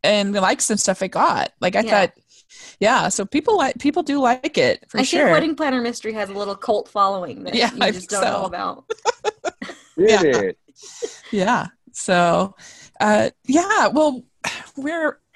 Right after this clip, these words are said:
Speaker 1: really excited for, yeah, your upcoming movies and everything else that you're doing. And, uh, yeah, and, and was it fun to be part of, like, the, the ensemble of Wedding March,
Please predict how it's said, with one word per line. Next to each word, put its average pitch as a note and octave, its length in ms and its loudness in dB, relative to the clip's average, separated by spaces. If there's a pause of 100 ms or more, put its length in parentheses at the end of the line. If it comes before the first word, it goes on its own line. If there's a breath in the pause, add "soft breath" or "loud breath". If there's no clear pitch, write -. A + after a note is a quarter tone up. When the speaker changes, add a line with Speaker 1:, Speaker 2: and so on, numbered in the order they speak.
(100)
Speaker 1:
really A#3+ 440 2
excited G3 560 2
for, F#3+ 580 2 (180)
yeah, F#3+ 260 0
your E3+ 200 0
upcoming D#4 480 0
movies C#4 600 2
and F3 200 -2
everything A#3+ 300 0
else A#3 160 0
that A#3 120 -2
you're A3 140 -2
doing. G3 760 0 (680 loud breath)
And, G#3 840 2 (440 soft breath)
uh, A3+ 160 2
yeah, D#4 280 2
and, A#3+ 320 2
and A3+ 380 0
was A#3+ 180 0
it C4+ 200 0
fun D#4+ 200 0
to F4 100 -2
be D4 140 0
part C4+ 240 2
of, B3+ 100 0
like, A#3+ 280 0
the, A#3+ 260 2
the A3+ 180 0
ensemble A3+ 840 2 (200)
of G#3 200 0
Wedding G#3+ 280 0
March, A#3+ 560 -4